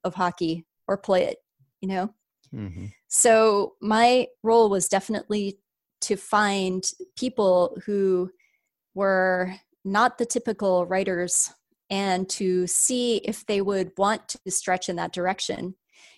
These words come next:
Speaker 1: And it turned out that a lot of them were interested in writing and did want to put forth some effort, and it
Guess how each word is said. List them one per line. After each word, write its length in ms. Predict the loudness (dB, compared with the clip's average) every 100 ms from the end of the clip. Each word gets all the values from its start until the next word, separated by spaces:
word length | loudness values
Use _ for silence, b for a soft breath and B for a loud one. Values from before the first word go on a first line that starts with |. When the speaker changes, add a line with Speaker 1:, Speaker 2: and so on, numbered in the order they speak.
| b -4
Speaker 1:
And 140 | -2
it 100 | -2
turned 280 | -4 -4 0
out 280 | 0 0 0
that 260 | -2 -2 -6
a 60 | -2
lot 200 | 0 0
of 140 | -4
them 320 | -6 -4 -6 -10 -16 0
were 260 | 4 4 4
interested 520 | -2 -4 -4 -2 0
in 120 | -2
writing 480 | -2 -2 0 -2 -6 -10 -6
and 380 | -4 -2 -4 -6 -4
did 260 | 4 4 4
want 240 | -2 -2
to 440 | -4 -2 0 -2 -6 _ _ _ _ _
put 180 | 2 2
forth 260 | 2 0 2
some 200 | 0 0
effort, 400 | -2 0 0 -2 -8
and 300 | -6 -4 -4
it 140 | -6